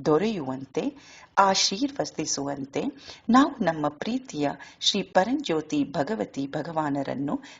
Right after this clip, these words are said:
ಪ್ರಾರ್ಥಿಸಿದೆವು. ನಿಖಿಲ್ ಕೂಡ ಕೊಯಂಬತ್ತೂರಿನಲ್ಲಿ ಇಂಟರ್ನ್‌ಶಿಪ್ ತರಬೇತಿ ದೊರೆಯುವಂತೆ ಪ್ರತಿದಿನ ಪ್ರಾರ್ಥಿಸುತ್ತಿದ್ದನು. ಎರಡು ದಿನಗಳ ನಂತರ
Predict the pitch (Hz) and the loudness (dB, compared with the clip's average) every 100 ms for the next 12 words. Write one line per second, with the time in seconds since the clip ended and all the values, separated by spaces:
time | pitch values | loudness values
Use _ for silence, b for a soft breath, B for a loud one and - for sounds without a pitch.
0 | - 139 123 - - - 220 165 135 131 | 0 2 2 0 -12 -8 -6 -4 -2 -2
1 | - - _ B B B B 233 285 285 | -4 -8 _ B B B B 6 6 8
2 | 427 - - 143 139 - B B _ 240 | 2 2 -2 0 2 0 B B _ 4
3 | 269 294 - - 180 170 156 147 139 143 | 6 2 -6 -6 -2 -2 0 -2 0 0
4 | 139 180 190 - 160 147 - 143 - 139 | 0 -4 -2 0 0 0 -4 -4 -2 -2
5 | 147 143 139 - 139 B B - 139 165 | 0 -2 -2 -2 -2 B B -6 2 2
6 | 220 220 139 131 127 - 277 B B B | 2 -4 -4 -4 -4 -4 -6 B B B
7 | - 277 277 180 151 139 147 - - 147 | 2 4 2 -4 -2 -2 -2 -6 0 0
8 | - - - 277 - 247 175 143 139 127 | 0 -6 -8 -8 -6 -8 -2 -2 0 0
9 | 113 - _ b b b b b b - | -2 -8 _ b b b b b b -6
10 | 185 269 427 - 175 165 143 139 135 135 | 4 6 6 2 0 0 0 -2 -2 -2
11 | 135 - | -2 -2